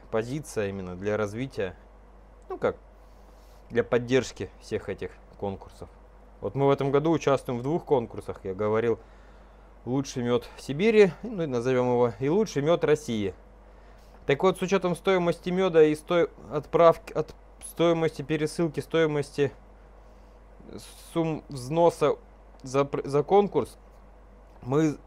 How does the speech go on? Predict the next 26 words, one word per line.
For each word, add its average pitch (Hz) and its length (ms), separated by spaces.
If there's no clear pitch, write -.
на 143 220
два 147 220
конкурса 151 580
потратили, 127 760
что-то - 180
я 101 60
считал, 139 400
что - 180
в 117 60
районе 147 420
семнадцати, 143 680
что - 260
ли, 127 100
тысяч - 380
или 92 240
шестнадцати - 560
тысяч - 260
рублей. 104 400
То 101 60
есть 98 100
вроде 120 300
это 147 560
серьёзные 180 480
деньги. 170 460
Кто 175 240
будет 143 380